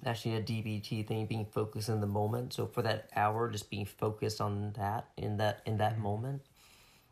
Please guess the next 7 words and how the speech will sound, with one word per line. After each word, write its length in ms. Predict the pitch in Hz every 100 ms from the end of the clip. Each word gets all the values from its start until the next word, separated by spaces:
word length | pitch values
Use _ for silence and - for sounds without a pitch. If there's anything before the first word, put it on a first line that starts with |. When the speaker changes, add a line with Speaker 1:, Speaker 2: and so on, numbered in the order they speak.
| -
Speaker 1:
and 240 | 117 107 107
kinda 160 | 147 127
slowing 520 | - - 117 123 120
down 320 | 110 110 113
my 160 | 98 98
day. 500 | 101 98 98 101 101 - - _ -
And 500 | 101 98 98 95